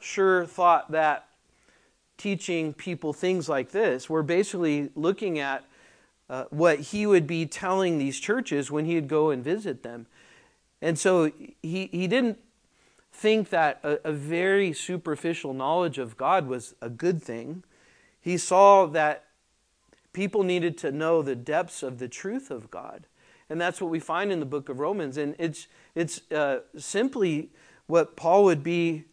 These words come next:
teaching when he would go on his missionary journeys. These are the things that he saw as so important. So it kinda gives us an idea of how far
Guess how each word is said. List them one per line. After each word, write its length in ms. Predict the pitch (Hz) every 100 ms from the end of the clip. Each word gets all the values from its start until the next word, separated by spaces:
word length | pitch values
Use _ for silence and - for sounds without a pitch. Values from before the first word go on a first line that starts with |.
| _
teaching 520 | - 214 214 151 143
when 140 | 143 151
he 160 | 160
would 120 | 165
go 200 | 143 156
on 120 | 156 147
his 180 | 131
missionary 540 | 139 139 151 143 139 120
journeys. 380 | 135 208 120 135
These 240 | 156 156
are 80 | 170
the 220 | 151 135 - _
things 300 | - 196 175
that 120 | 160
he 160 | 147 156
saw 440 | - 156 160 165 135
as 120 | 135
so 380 | - 151 147 143 - - _ _
important. 560 | 139 131 - 175 165 127
So 80 | 175
it 80 | 175
kinda 240 | 285 320
gives 240 | 240 233 208
us 160 | 185
an 80 | 185
idea 440 | 165 151 147 214 170
of 160 | 135 _ _ _ _
how 260 | 180 180
far 920 | 175 - 160 156 160 165 160 156 147